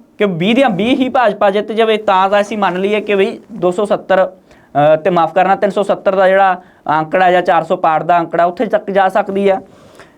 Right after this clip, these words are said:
ਫਿਰ ਤਾਮਿਲਨਾਡੂ ਦੀ ਗੱਲ ਕਰ ਲੈਂਦੇ ਹਾਂ। ਤਾਮਿਲਨਾਡੂ ਦੇ ਵਿੱਚ ਸਥਿਤੀ ਬੀਜੇਪੀ ਲਈ ਨ-, ਕਹਿ ਲਈਏ ਨਿੱਲ ਬਟਾ ਸਨਾਟਾ ਹੀ ਹੈ,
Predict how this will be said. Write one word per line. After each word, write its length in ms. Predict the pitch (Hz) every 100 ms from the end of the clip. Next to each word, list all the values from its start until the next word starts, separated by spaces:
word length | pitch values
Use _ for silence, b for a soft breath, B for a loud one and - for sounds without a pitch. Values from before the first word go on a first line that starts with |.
| B _ -
ਫਿਰ 120 | 302
ਤਾਮਿਲਨਾਡੂ 520 | 302 220 202 196 180
ਦੀ 140 | 160 139
ਗੱਲ 120 | 120
ਕਰ 180 | 110 92
ਲੈਂਦੇ 160 | 78
ਹਾਂ। 80 | - - _ _ _ _ _ _ _ - - -
ਤਾਮਿਲਨਾਡੂ 480 | - 302 339 311 294
ਦੇ 120 | 302
ਵਿੱਚ 200 | 294 277
ਸਥਿਤੀ 460 | 285 - 254 233 269
ਬੀਜੇਪੀ 400 | 240 233 233 233
ਲਈ 260 | 233 233 - _ _ 143
ਨ-, 280 | 143 143 147
ਕਹਿ 120 | 175
ਲਈਏ 140 | 196 220
ਨਿੱਲ 260 | 196 190
ਬਟਾ 240 | 190 190 202
ਸਨਾਟਾ 460 | 196 175 156 -
ਹੀ 160 | 220 170
ਹੈ, 120 | -